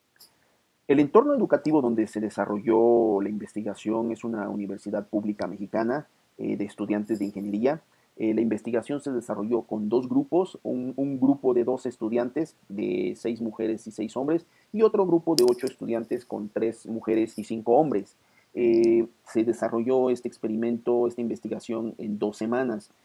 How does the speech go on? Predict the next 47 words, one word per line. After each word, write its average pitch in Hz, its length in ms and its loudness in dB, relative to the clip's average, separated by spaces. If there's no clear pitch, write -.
Para 107 280 2
el 104 120 -2
primer 123 300 -2
grupo 127 360 0
se 110 140 -4
de-, 107 200 -4
se 107 140 -4
llevaron 110 360 0
a 107 100 -8
cabo 107 420 -2
cinco 160 440 -4
sesiones, 135 640 0
eh, 104 400 0
y 131 100 -2
para 123 280 6
el, 120 140 0
el 120 160 -2
segundo 123 440 0
grupo 117 380 0
se - 160 -6
llevaron 107 360 0
a 98 60 -8
cabo 104 440 -2
cuatro 101 300 0
sesiones. - 560 -12
El 107 120 -4
primer 123 260 0
grupo, 117 420 4
como 104 140 -6
ustedes 107 280 -6
pueden 104 240 -4
observar, 110 540 -2
tiene 113 300 -2
sesiones 107 400 -4
de 98 80 -4
una 104 180 -4
hora 104 160 -2
y 104 40 -4
media 127 440 -2
y 156 140 -2
el 135 100 2
otro 123 200 -2
grupo 117 320 0
tiene 110 300 -6
sesiones 110 440 -8
de 104 100 -6
dos 156 300 -2